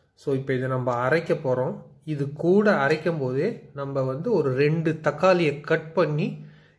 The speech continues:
இதுல போட்டு அரைக்க போறோம். So இப்போ அரைச்சிட்டு எப்படி தோசை சுடுறதுன்னு பார்க்கலாம். நான் நல்லா தக்காளி இந்த மாதிரி cut பண்ணி போட்டுக்கிட்டேன்.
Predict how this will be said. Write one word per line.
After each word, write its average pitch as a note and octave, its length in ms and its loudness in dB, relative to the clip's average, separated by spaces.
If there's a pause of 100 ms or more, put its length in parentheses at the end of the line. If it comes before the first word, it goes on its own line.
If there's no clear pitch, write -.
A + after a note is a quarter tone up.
இதுல C#3+ 180 -2 (100)
போட்டு D#3 260 2 (140)
அரைக்க C#3 240 0 (140)
போறோம். B2+ 320 0 (1000)
So - 100 -6 (120)
இப்போ B2+ 140 -8 (100)
அரைச்சிட்டு D#3+ 460 0 (500)
எப்படி C3+ 180 -6 (100)
தோசை C3+ 280 0
சுடுறதுன்னு A#2 480 -8
பார்க்கலாம். D#2 340 -12 (960)
நான் C#3+ 220 -2
நல்லா D3 180 0 (120)
தக்காளி D#3 340 0
இந்த C#3 180 -4
மாதிரி D#3 220 0
cut - 180 -4
பண்ணி D3+ 260 0
போட்டுக்கிட்டேன். C3 540 -4